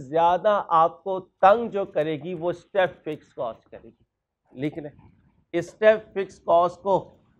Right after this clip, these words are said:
बार बार की practice से क्लियर करेंगे। स्टेप फिक्स कॉस्ट को बार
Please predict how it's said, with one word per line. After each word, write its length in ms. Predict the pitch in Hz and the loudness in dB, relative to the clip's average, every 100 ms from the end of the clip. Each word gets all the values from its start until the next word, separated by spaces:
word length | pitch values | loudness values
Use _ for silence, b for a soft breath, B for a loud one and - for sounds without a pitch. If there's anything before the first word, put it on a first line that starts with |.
| _ _ | _ _
बार 460 | 113 151 170 190 180 143 | 0 4 4 4 0 0
बार 240 | 156 170 | 2 2
की 220 | - 180 180 - _ | -4 -8 -8 -10 _
practice 600 | 170 165 - 190 190 - | -2 -2 -4 -4 -4 -4
से 180 | 185 147 | -4 -4
क्लियर 920 | - _ _ _ _ 160 156 160 156 - | -8 _ _ _ _ -4 0 0 -2 -4
करेंगे। 500 | 120 110 104 127 151 - _ _ _ _ _ _ _ _ _ _ | -4 -4 -8 -6 -6 -8 _ _ _ _ _ _ _ _ _ _
स्टेप 540 | 131 - _ 175 180 - - | -18 -18 _ -2 -2 -10 -10
फिक्स 280 | 156 160 _ | -10 -10 _
कॉस्ट 440 | 151 135 135 - | -2 0 0 -6
को 200 | _ 131 165 - _ _ _ _ _ _ _ _ _ 131 113 | _ -8 -8 -14 _ _ _ _ _ _ _ _ _ -20 0
बार 460 | 139 151 175 190 | 4 6 6 2